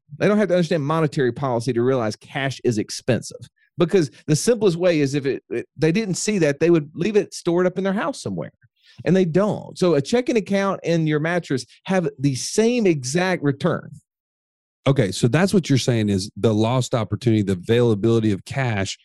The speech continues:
Speaker 2: is not the problem. It's the fact that if it's in a place that's not earning anything, it's expensive.
Speaker 1: It's expensive,
Speaker 2: Okay.
Speaker 1: right? It's expensive because it costs money, right?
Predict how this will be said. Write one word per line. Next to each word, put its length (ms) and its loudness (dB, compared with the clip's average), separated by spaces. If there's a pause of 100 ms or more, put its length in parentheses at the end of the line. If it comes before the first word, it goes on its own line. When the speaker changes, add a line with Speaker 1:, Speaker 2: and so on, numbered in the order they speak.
(200)
Speaker 2:
is 140 0
not 200 2
the 60 -4
problem. 420 0
It's 120 0
the 80 -4
fact 260 -2
that 180 -2
if 160 -2
it's 240 -4
in 100 4
a 60 4
place 240 2
that's 160 -2
not 320 0
earning 320 2
anything, 540 -2
it's 180 -4 (100)
expensive. 500 -10
Speaker 1:
It's 200 2
expensive, 600 0
Speaker 2:
Okay. 80 2
Speaker 1:
right? 160 0
It's 220 0
expensive 460 -2
because 320 0
it 240 -2
costs 420 -4
money, 340 -2
right? 220 -2